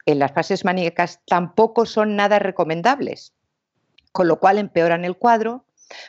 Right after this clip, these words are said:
va pasando tiempo y cuando ya ha aflorado con una intensidad es cuando ya se descubre el trastorno bipolar y hemos perdido unos meses o incluso unos años muy preciosos para abordarlo,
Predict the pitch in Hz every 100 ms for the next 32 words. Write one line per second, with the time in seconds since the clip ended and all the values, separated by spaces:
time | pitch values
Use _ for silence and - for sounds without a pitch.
0 | - 180 180 147 - 185 208 208 214 214
1 | 208 190 170 165 151 196 233 - 202 196
2 | 208 175 214 _ - - 160 180 185 185
3 | 185 190 175 180 - 170 196 175 165 170
4 | 190 165 - 170 160 135 - 139 - 175
5 | 175 170 175 170 170 - - - - 190
6 | 214 247 - 208 190 175 233 175 190 -
7 | 190 202 180 202 202 - - - 147 151
8 | 139 156 160 170 170 196 - 190 190 190
9 | 175 - - - 185 185 202 - - -
10 | 190 - 160 143 135 131 135 127 -